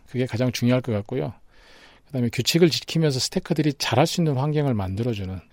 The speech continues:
예를 들어 긴장을 풀어준다든지, 예를 들어 스태커들은 이제 대회라는 거라고 생각을 하기 때문에 긴장을 하는 선수들이 많습니다. 그래서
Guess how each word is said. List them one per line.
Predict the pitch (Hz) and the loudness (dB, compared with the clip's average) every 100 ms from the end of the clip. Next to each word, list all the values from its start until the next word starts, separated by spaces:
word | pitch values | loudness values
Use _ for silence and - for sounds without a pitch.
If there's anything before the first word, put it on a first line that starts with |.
| _ - - | _ -14 -4
예를 | 113 113 | -2 0
들어 | 110 | -2
긴장을 | - 110 120 127 | -2 2 4 4
풀어준다든지, | - 143 131 113 104 101 92 110 160 196 - | 2 0 2 2 0 -2 -4 -4 -4 -4 0
예를 | 160 165 | 4 6
들어 | 170 | 6
스태커들은 | 147 - - 175 160 143 127 | 6 2 2 6 6 6 4
이제 | 117 113 113 107 - - | 2 0 0 -4 -10 -8
대회라는 | - 117 156 156 151 | 2 4 6 4 2
거라고 | 139 127 120 113 | 2 2 2 0
생각을 | 143 143 135 | -2 0 0
하기 | 123 135 | 0 -2
때문에 | - 110 98 95 104 98 - - - - - | -2 -2 -2 -4 -4 -6 -12 -20 -20 -20 -8
긴장을 | - 113 143 143 | 2 6 8 8
하는 | 131 139 135 127 | 6 8 8 6
선수들이 | 113 127 - 123 | 4 2 2 0
많습니다. | 101 92 - 113 95 92 98 | 0 0 0 0 0 -4 -6
그래서 | 107 98 | -8 -8